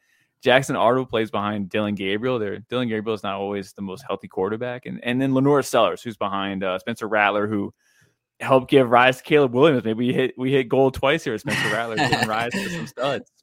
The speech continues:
Speaker 1: But, um,
Speaker 2: Yeah.
Speaker 1: uh, and not Lenore Sellers, but those other guys I talked about, I do think they actually have some serious shots at playing some serious time this year.
Speaker 2: Yeah, I
Speaker 1: Um,
Speaker 2: think the, the one that I would bet on outside of Rashad, obviously, who I think is gonna be a starter, is probably gonna be Dante Moore over there.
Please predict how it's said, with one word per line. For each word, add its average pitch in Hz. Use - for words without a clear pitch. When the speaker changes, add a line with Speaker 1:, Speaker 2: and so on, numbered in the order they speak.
Speaker 1:
But, 104
um, 104
Speaker 2:
Yeah. 98
Speaker 1:
uh, 104
and 117
not 151
Lenore 135
Sellers, 117
but 107
those 113
other 110
guys 104
I 98
talked 95
about, 98
I 95
do 104
think 104
they 92
actually 98
have 92
some 95
serious 95
shots 95
at -
playing 98
some 101
serious 101
time 120
this 101
year. -
Speaker 2:
Yeah, 110
I 98
Speaker 1:
Um, 92
Speaker 2:
think 208
the, 131
the 113
one 143
that 120
I 107
would 110
bet 104
on 101
outside 104
of 95
Rashad, 87
obviously, 73
who 82
I 73
think 73
is -
gonna 67
be 53
a -
starter, 69
is -
probably 135
gonna 107
be 101
Dante 87
Moore 90
over 85
there. 90